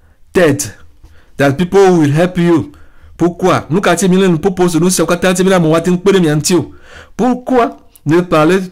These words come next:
ne parles-tu pas de ta sœur qui est morte dans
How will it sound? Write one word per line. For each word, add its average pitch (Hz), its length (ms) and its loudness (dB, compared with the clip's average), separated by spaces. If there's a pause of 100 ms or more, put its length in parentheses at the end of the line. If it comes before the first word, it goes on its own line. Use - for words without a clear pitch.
(140)
ne 147 100 -2
parles-tu 185 300 -2
pas 196 380 -2 (300)
de 135 120 0
ta 180 240 0
sœur 196 320 2
qui 190 240 -2
est 175 200 0 (760)
morte 139 520 0 (1040)
dans 147 440 -2